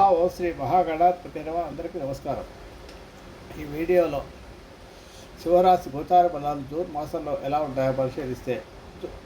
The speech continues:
సింహరాశిలో జన్మించిన వారి నక్షత్రాలు మగ ఒకటి, రెండు, మూడు, నాలుగు పాదాల వారు, పుబ్బ, పూర్వ పల్గొని ఒకటి, రెండు, మూడు, నాలుగు పాదాల వారు, ఉత్తర పల్గొని ఉత్తర నక్షత్రం అంటారు, ఒకటో పాదం వారు జన్మించి ఉంటారు.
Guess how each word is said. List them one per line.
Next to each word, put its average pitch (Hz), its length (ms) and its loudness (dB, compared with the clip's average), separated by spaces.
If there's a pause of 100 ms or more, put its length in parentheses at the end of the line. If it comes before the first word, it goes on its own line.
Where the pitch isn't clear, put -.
(240)
సింహరాశిలో 180 600 0
జన్మించిన 160 300 -6
వారి 151 260 0
నక్షత్రాలు 147 500 0
మగ 135 320 -4 (240)
ఒకటి, 151 240 -4
రెండు, 147 360 -6
మూడు, 147 260 -6
నాలుగు 135 280 -4
పాదాల 139 380 0
వారు, 127 300 0 (760)
పుబ్బ, 170 240 4
పూర్వ 170 580 0
పల్గొని 139 440 -4 (320)
ఒకటి, 165 260 0
రెండు, 156 260 -4
మూడు, 151 300 -6
నాలుగు 139 300 -2
పాదాల 135 380 0
వారు, 127 320 0 (200)
ఉత్తర 170 300 4
పల్గొని 135 400 -4
ఉత్తర 131 560 -6
నక్షత్రం 127 480 -4
అంటారు, 127 360 -4 (580)
ఒకటో 156 220 -2
పాదం 147 300 0
వారు 131 260 2 (380)
జన్మించి 139 340 -4
ఉంటారు. 123 320 0